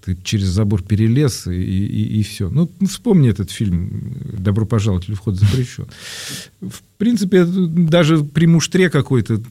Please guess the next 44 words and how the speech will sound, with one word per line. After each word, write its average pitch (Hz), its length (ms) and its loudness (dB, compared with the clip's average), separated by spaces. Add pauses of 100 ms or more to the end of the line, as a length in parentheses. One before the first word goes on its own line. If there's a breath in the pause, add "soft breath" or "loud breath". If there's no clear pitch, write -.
дети, 127 580 2
пацаны 120 520 0
всё - 180 -4
равно 135 240 2
найдут, 123 580 2
э, 104 440 0
отдушину, 110 680 2
и 101 60 2
это 104 180 0
будет 107 220 2
свобода. 117 640 2 (280)
Родителей 117 580 4
нет. 113 400 2
Есть 120 200 0
какие-то 123 340 -2
воспитатели, 123 640 0
которым, 101 320 0
в - 60 -10
принципе, 98 500 -2 (420 loud breath)
глубоко 107 380 2
безразличен 110 720 2
ты 143 160 0
и, 95 320 2 (140)
м, 78 260 -8
твоя 107 280 0
пионерия. 113 680 0 (200)
И 110 200 2
ты 160 140 -2
ему 135 160 4
вот 131 140 0
оттарабанил 151 720 2
эту 90 240 -8 (440 loud breath)
мантру, 104 460 2
«а 107 40 0
дальше 190 280 0
ты 143 60 -4
свободен, 82 600 -4
бегай 127 240 -2
где 98 180 -4
хочешь». - 420 -12
И 90 140 -2
я, 170 280 4
то 185 180 2
есть, - 220 -2